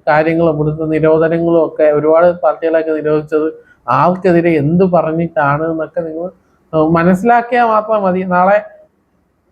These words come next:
വോട്ട് ചെയ്യാൻ പോകുന്ന ആളുകൾ ഇത് കേൾക്കുന്നുണ്ടെങ്കിൽ നിങ്ങൾ നിങ്ങൾക്ക് വേണ്ടി നിലകൊണ്ട, നിങ്ങൾക്ക് വേണ്ടി ആത്മാർത്ഥമായിട്ട് പരിശ്രമിച്ച,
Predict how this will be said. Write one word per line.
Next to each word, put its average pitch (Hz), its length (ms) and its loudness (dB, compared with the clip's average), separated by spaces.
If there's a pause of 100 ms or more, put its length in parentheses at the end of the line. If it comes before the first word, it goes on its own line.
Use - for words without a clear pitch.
(180)
വോട്ട് 233 300 2
ചെയ്യാൻ 233 380 2
പോകുന്ന 180 320 0
ആളുകൾ 147 380 0
ഇത് 143 160 0
കേൾക്കുന്നുണ്ടെങ്കിൽ 117 760 -6 (640)
നിങ്ങൾ 208 340 2 (640)
നിങ്ങൾക്ക് 226 400 0
വേണ്ടി 226 280 0
നിലകൊണ്ട, 160 580 0 (220)
നിങ്ങൾക്ക് 190 340 0
വേണ്ടി 196 180 2
ആത്മാർത്ഥമായിട്ട് 185 920 0
പരിശ്രമിച്ച, 139 640 -4